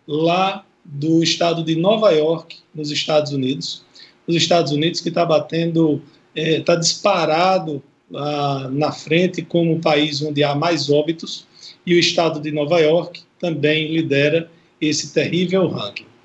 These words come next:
O governo do estado de Nova York implantou o lockdown quando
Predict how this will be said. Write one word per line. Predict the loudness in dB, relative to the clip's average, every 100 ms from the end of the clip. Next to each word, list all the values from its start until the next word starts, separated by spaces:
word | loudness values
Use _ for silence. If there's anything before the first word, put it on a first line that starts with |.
| -20 -20 -20 -20 _ 0
O | 4 6 6 4 2
governo | 0 0 4 4 2 -2 -6 -10
do | -4 0 2 2 2 2
estado | 0 0 0
de | 0
Nova | -2 2 4
York | 4 4 2 -8 -16 -10
implantou | -6 -2 -2 0 2 2 2 -2 -10 _
o | -10 -6 -4 -2
lockdown | 0 0 -2 -2 0 0 -2 -10 _ _ _ _
quando | 0 2 2 0